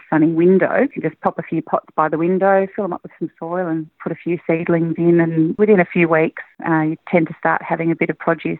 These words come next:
coming through. You can even grow things like ginger and turmeric, which we know are great for reducing inflammation and boosting immunity. You could even go so far as to put in a mini lemon tree or a mandarin tree if you've got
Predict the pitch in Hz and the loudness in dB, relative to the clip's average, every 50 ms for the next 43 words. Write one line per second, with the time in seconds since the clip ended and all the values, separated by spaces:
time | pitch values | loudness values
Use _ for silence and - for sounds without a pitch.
0 | - - - 170 165 160 160 156 - - - 165 165 170 175 175 - _ - - | -10 -8 -4 -2 0 0 0 -2 -2 -4 -2 0 0 2 0 -2 -4 _ -8 -2
1 | - 277 277 294 262 220 - 160 160 165 - 160 160 165 160 - 160 156 151 - | 2 4 6 4 4 2 0 -4 -4 -2 -2 -2 0 0 0 0 0 -2 -2 -2
2 | - - 165 156 156 _ _ _ - 214 214 220 208 175 151 147 147 - 156 156 | -6 -12 -12 -12 -12 _ _ _ -2 2 4 4 6 4 4 2 2 0 -2 -2
3 | 147 - - 196 196 196 175 147 - - - 165 156 - - 160 160 160 165 170 | -2 0 2 2 2 4 2 0 0 -2 -6 -8 -6 -4 -4 0 2 2 2 2
4 | 175 165 - - 165 170 - - - 170 160 160 151 - 170 170 - - 170 165 | 2 0 -2 -2 -2 -2 -2 -4 -6 -6 -6 -6 -4 -2 -4 -4 -2 -2 0 2
5 | 160 160 - - 165 160 160 160 170 165 - - 269 - - _ - 165 165 170 | 2 2 2 2 4 4 4 4 2 0 0 2 2 2 2 _ -4 -2 0 0
6 | 160 151 - - 170 170 - - 165 170 165 165 165 165 175 180 185 240 294 415 | -2 -2 0 0 0 0 0 -2 0 2 4 4 4 4 4 4 4 4 2 2
7 | _ - - 208 196 220 214 208 185 180 175 - 175 180 202 - 190 180 - - | _ -4 -6 -2 0 2 4 2 2 0 -2 -2 0 0 0 -2 -4 -6 -2 -2
8 | 170 165 170 175 - - 190 - - 190 175 175 170 170 170 175 175 170 165 165 | -2 -2 -2 -6 -8 -10 -12 -10 -10 -8 -6 -6 -4 -2 0 2 2 2 2 4
9 | 165 165 170 190 190 190 185 - 160 135 - 151 170 165 156 156 165 160 160 156 | 4 4 4 4 4 2 2 0 -2 -2 -2 0 -2 0 0 2 2 2 2 2
10 | 151 160 160 170 180 - - 170 151 143 135 - 156 147 143 - - 160 151 - | 0 0 -2 -2 -4 -4 -6 -6 -6 -8 -8 -6 -6 -6 -6 -2 0 0 0 -2